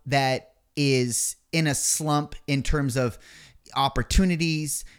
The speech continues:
everybody around you seemingly is climbing higher and getting more promotions and opportunities and or breakthroughs,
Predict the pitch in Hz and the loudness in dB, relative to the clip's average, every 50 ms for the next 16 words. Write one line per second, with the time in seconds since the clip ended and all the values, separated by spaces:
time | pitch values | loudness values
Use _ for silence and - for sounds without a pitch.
0 | _ _ 160 175 180 180 156 180 170 170 156 143 127 123 139 143 147 147 147 147 | _ _ 2 4 4 4 4 2 2 2 2 0 0 0 0 0 2 2 2 0
1 | 147 127 135 147 156 156 151 147 143 - - - - - - 160 156 151 151 147 | 0 0 0 0 0 0 0 -2 -2 -4 -4 -4 -2 -2 -2 0 0 0 0 0
2 | 147 147 151 143 127 117 - - - - - - 139 135 147 151 147 147 143 131 | -2 -2 -2 -2 -2 -2 -2 -4 -6 -6 -6 -4 -2 -2 0 0 0 0 -2 -2
3 | 113 131 131 135 139 135 131 131 127 120 117 113 107 127 139 147 143 139 135 127 | 0 0 0 2 2 0 0 0 0 0 0 -2 -2 -2 -2 0 0 0 0 -2
4 | 127 117 - - 120 101 98 107 143 170 170 156 - - - 151 143 139 135 139 | -2 0 0 0 0 0 0 2 4 4 4 2 2 -2 -2 -2 -2 -2 -2 -2
5 | 139 120 113 110 113 110 107 104 - 98 - - - 190 185 175 156 156 151 143 | -4 -6 -4 -4 -2 -2 -2 -4 -6 -6 -4 0 0 0 0 0 -2 -4 -4 -4
6 | 143 135 120 - - - 139 131 127 127 117 110 101 90 - - 156 165 165 143 | -6 -6 -6 -8 -8 -6 -4 -4 -2 -2 -2 -2 -4 -2 -2 0 0 0 0 -2
7 | - - 151 151 147 143 143 135 135 127 - | -6 -8 -4 -2 0 0 0 0 -2 -4 -8